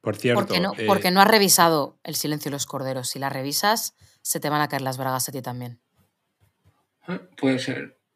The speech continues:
Speaker 1: Por cierto, una cosa, yo también opino que es una femme fatal, lo digo porque yo no lo había dicho, eh, para que se le hinche más el pecho a Eduard. Lo que no opino, que también vaticinó a Eduard, es que Judy Foster es una anti-femme fatal.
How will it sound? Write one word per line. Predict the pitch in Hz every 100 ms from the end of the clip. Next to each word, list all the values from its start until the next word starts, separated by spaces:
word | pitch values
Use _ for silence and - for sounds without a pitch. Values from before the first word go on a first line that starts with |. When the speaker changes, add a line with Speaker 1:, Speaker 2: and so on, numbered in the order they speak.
| _ _ _ -
Speaker 1:
Por | 113
cierto, | - 120 120 92 87
una | 113 113 113
cosa, | 98 95 90 98
yo | 107
también | 107 123 120
opino | 104 98 101 95 90 85 101 87
que | 87 95 92
es |
una | 95
femme | 90 98
fatal, | - 95 87 110 170 - _ _
lo | 85
digo | 85
porque | 87 87
yo |
no | 87
lo | 90
había | 90 85
dicho, | 80 - 131 - _ _ _ _ _ _ _ -
eh, | 95 82 82
para | 80 85
que | 78
se | -
le | 82
hinche | 82 98
más | 90
el | 101 85
pecho | - 85 -
a | 90
Eduard. | 87 85 92 147 - _ _ _
Lo | 107 101
que | 101
no | 95 113 123
opino, | 110 107 98 113 185 - _
que | -
también | 92 87 90
vaticinó | 92 98 92 92 90
a | 95 92
Eduard, | 92 90 90 113 - _ _ _ _ -
es | 104 -
que | - 110 104 101 98 92
Judy | 98 101
Foster | 98 - 113 110
es | 92
una | 101 98 -
anti-femme | 95 92 90 92
fatal. | 87 90 82 80